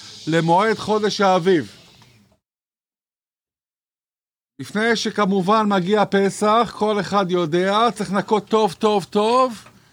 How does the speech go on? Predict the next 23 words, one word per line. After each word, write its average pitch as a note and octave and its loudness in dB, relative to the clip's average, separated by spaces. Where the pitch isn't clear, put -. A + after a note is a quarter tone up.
את D#3 -8
הבית, G3 0
מכל G3 -4
הפינות, G#3 2
שלא F#3+ 0
יישארו G3+ 2
פיורים G#3 2
וכן F3+ -4
הלאה. G#3 0
ומגיע F#3 0
הערב A#3 2
לפני G#3 -4
פסח, A#3+ 0
מה A3+ 0
אנחנו G#3+ -4
עושים? B3+ 0
בודקים B3 -2
את A3 -2
החמץ G#3+ 0
לאור A#3 2
ה-, G#3+ -2
לאור A3+ 2
הנר. G#3+ 2